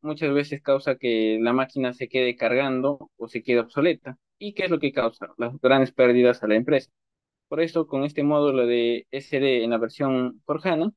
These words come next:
te permite que estos procesos robustos, que son muy, muy pesados, te van a permitir que se manejen de manera,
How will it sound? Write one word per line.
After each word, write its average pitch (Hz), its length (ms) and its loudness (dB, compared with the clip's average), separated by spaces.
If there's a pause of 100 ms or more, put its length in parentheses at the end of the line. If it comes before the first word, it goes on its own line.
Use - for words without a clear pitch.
(480)
te 151 120 -6
permite 180 380 0
que 170 100 0
estos 175 200 -4
procesos 156 500 -2
robustos, 139 680 0 (480)
que 131 80 -10
son 156 240 0
muy, 156 400 0
muy 160 200 -2
pesados, 143 680 -2 (460)
te 147 100 -8
van 165 160 -2
a 165 80 0
permitir 156 400 -2
que 147 140 -4
se - 80 -10
manejen 139 400 -2
de 127 80 0
manera, 123 540 0